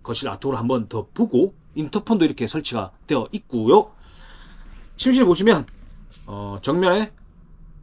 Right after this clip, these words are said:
전용 욕실이 있습니다. 욕실 보시면 반다리 세면대와 비대 일체형 변기,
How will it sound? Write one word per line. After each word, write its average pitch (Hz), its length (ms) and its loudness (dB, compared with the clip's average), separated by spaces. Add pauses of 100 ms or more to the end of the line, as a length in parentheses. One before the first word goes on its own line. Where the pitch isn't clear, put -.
(240)
전용 202 280 2
욕실이 127 560 2 (160)
있습니다. - 420 -10 (280)
욕실 165 360 0
보시면 120 720 -4 (1500)
반다리 135 360 -2
세면대와 170 760 0 (300)
비대 127 300 0
일체형 139 680 -2
변기, 143 460 -2